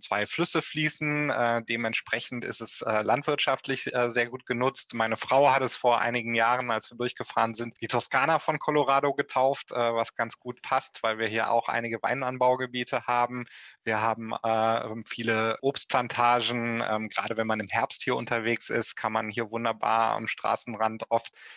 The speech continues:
ganz hervorragende, leckere Pfirsiche probieren, zum Beispiel Kirschen,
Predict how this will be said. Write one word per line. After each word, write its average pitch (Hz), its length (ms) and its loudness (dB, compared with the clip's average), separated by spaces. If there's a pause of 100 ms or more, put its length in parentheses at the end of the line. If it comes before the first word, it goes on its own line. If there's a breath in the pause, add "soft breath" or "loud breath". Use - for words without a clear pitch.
(100 loud breath)
ganz 110 220 0
hervorragende, 120 640 2
leckere 113 400 2
Pfirsiche 123 920 2
probieren, 113 420 -2
zum 113 160 -4
Beispiel 110 460 0
Kirschen, 117 640 -4